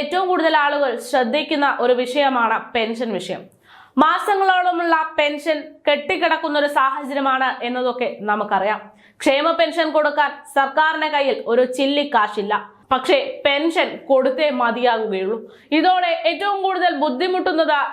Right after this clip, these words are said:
ധനവകുപ്പ് മന്ത്രിയായിട്ടുള്ള കെ എൻ ബാലഗോപാൽ തന്നെയാണ്. കഴിഞ്ഞ രണ്ട് മൂന്ന് ആഴ്ചകൾക്ക് മുമ്പ് തന്നെ ഓണക്കാലത്തേക്കുള്ള പെൻഷൻ തുകയായിട്ട് രണ്ട് മാസം,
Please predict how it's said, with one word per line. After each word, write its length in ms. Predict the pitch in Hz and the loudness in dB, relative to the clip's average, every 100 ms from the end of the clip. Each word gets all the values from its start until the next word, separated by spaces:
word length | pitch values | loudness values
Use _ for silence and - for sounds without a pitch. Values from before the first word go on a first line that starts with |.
| 226 | -2
ധനവകുപ്പ് 500 | 262 294 320 294 302 302 | 0 0 -2 -2 -2 -2
മന്ത്രിയായിട്ടുള്ള 640 | 302 277 311 294 294 294 269 185 - - _ | -2 -2 -2 -2 -2 0 0 0 -8 -20 _
കെ 100 | 277 277 | 2 2
എൻ 100 | 262 247 | 0 2
ബാലഗോപാൽ 640 | 254 311 320 277 254 214 - | 2 0 -2 0 0 -2 -4
തന്നെയാണ്. 440 | 226 220 214 175 240 - _ _ _ | -4 -2 -4 -4 -4 -10 _ _ _
കഴിഞ്ഞ 320 | 285 277 294 302 294 294 262 | -2 0 0 0 0 -4 -2
രണ്ട് 180 | 277 285 311 | 0 0 -2
മൂന്ന് 140 | 320 294 | 0 0
ആഴ്ചകൾക്ക് 420 | 302 339 302 311 311 | -2 -2 -4 -4 -6
മുമ്പ് 180 | 285 302 302 | -2 -2 -2
തന്നെ 240 | 294 294 294 - _ _ 285 | -2 -4 -6 -10 _ _ 2
ഓണക്കാലത്തേക്കുള്ള 920 | 330 370 - 381 359 359 349 349 339 330 330 | 2 0 0 0 0 -4 -4 -2 0 0 0
പെൻഷൻ 420 | 302 294 294 339 320 | -2 -2 -6 -8 -6
തുകയായിട്ട് 520 | 330 311 311 294 285 254 196 247 | -2 0 0 0 0 0 -2 -2
രണ്ട് 280 | 269 311 349 320 | -2 0 -2 0
മാസം, 280 | 311 262 | -2 -4